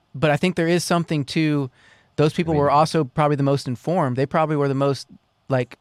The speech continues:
Speaker 1: they knew what was going on inside. They probably knew what the best thing
Speaker 2: Yeah.
Speaker 1: was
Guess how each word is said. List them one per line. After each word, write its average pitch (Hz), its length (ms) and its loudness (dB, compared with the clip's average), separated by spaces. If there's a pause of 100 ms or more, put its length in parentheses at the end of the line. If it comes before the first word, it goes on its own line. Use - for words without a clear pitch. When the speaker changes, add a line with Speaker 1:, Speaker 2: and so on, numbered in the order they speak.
Speaker 1:
they 143 180 0
knew 160 180 2
what 180 140 4
was 143 100 0
going 139 240 -2
on 131 160 0
inside. 123 540 -2 (160)
They 135 100 -2
probably 151 300 -2
knew 151 200 0
what 151 280 0
the 127 80 -2
best 139 220 0
thing 143 140 -2
Speaker 2:
Yeah. 131 60 -2
Speaker 1:
was 135 300 0